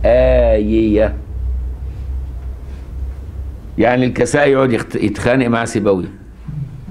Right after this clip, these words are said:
فهمت ازاي؟ سيبويه يسأل الكسائي يقول له: "فاعلة". فهمت ازاي؟ يقول له: "ساقط".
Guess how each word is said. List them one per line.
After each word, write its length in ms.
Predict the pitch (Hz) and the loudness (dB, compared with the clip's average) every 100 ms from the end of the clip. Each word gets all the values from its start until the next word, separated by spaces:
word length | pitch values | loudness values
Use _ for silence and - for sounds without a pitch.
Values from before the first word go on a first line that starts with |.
| 160 151 - - - - - | -8 -8 -8 -12 -10 -8 0
فهمت 340 | 98 110 104 | 2 2 2
ازاي؟ 360 | 95 92 104 110 - - - - - - - - | 0 2 2 0 -6 -14 -20 -20 -20 -16 -14 -4
سيبويه 480 | 220 113 135 139 | 2 6 6 6
يسأل 260 | 147 - 127 | 4 4 2
الكسائي 400 | 107 117 120 139 | 2 2 4 4
يقول 220 | 127 135 | 6 6
له: 80 | 131 | 6
"فاعلة". 440 | 123 113 117 110 - - - - - - - - - - - - | 4 4 4 2 -2 -16 -20 -20 -20 -18 -16 -14 -14 -18 -20 -2
فهمت 340 | 101 110 110 101 | 2 4 4 2
ازاي؟ 260 | 101 107 | 4 4
يقول 240 | 98 110 104 | 4 4 4
له: 60 | |
"ساقط". 560 | 98 - - - - | 2 0 -2 -6 -14